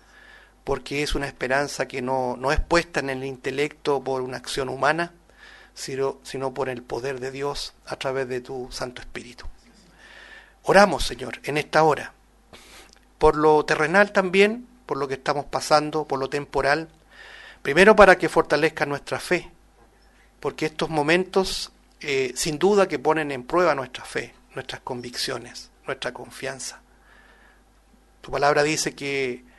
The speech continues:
eh, ni un pajarillo cae a tierra sin que tú lo permitas, y que tú miras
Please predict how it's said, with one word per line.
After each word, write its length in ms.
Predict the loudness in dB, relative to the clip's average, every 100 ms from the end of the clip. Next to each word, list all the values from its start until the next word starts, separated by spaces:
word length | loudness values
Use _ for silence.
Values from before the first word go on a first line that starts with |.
| -20 -20 _ _ _
eh, 300 | -6 -6 -6
ni 200 | -2 4
un 240 | 4 2 -4 _
pajarillo 580 | 0 2 0 -2 -6 -6
cae 180 | -2 -2
a 100 | -2
tierra 300 | -2 0 0
sin 240 | -4 -10
que 140 | -8 -6
tú 100 | -4
lo 160 | -6
permitas, 720 | -8 -12 -12 -14 -14 -14 -18 _ _ _ _ _ _
y 80 | -10
que 160 | -6 4
tú 280 | 6 6 6
miras 500 | 4 4 2 -4